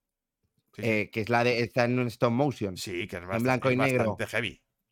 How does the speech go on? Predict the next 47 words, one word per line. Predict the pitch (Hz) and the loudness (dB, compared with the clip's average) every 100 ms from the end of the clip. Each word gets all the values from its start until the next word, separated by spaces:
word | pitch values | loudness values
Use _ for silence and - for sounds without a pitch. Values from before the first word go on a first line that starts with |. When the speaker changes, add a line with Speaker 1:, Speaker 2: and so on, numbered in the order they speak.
| - | -20
Speaker 2:
Bueno, | 127 110 95 | -14 -10 -10
es, | - | -10
me, | 113 107 104 80 | -6 -2 -2 -4
uf, | 92 87 | -6 -10
a | 101 | -4
mí | 107 | -2
me | |
parece | 110 113 110 | 2 0 2
una | 117 117 | 2 4
obra | 120 | 4
maestra | 113 110 - 104 | 2 -2 -2 -4
esa | - | -4
Speaker 1:
O | - | -2
sea, | 113 92 | 2 2
Speaker 2:
peli. | 90 | 0
Speaker 1:
es | |
Speaker 2:
O | - | 0
sea, | 101 | 0
Speaker 1:
la | 101 | 0
polla, | 101 92 71 | -2 -4 -8
o | |
sea, | - - | -14 -16
es | - | -2
Speaker 2:
es | |
Speaker 1:
la, | 143 | 2
Speaker 2:
la | |
Speaker 1:
es | 127 | 4
la | 139 135 | 4 2
Speaker 2:
hostia. | - 104 82 | 0 -2 -2
Speaker 1:
polla, | 90 113 101 | -2 -4 -4
como, | 101 | -2
Speaker 2:
Es | 127 135 | -2 2
la | 151 | 2
Speaker 1:
como | 127 139 | 4 2
lo | 120 | 2
Speaker 2:
hostia. | 101 | 0
Speaker 1:
cuenta, | 135 123 82 | -2 -2 -6
o | - | -6
sea, | 92 92 98 | -4 -2 -2
es | 101 98 | -4 -4
Speaker 2:
Sí, | 123 | -2
sí, | 120 107 - | 0 -2 0
es | 151 175 | -2 2
la | 170 120 | 2 4
hostia. | 127 - 101 85 - _ _ - | 2 -2 -6 -6 -8 _ _ -14
Mm. | 92 - _ _ 135 | -14 -14 _ _ 0
Speaker 1:
Eh, | 127 120 120 120 120 107 101 | 2 4 2 4 2 0 -4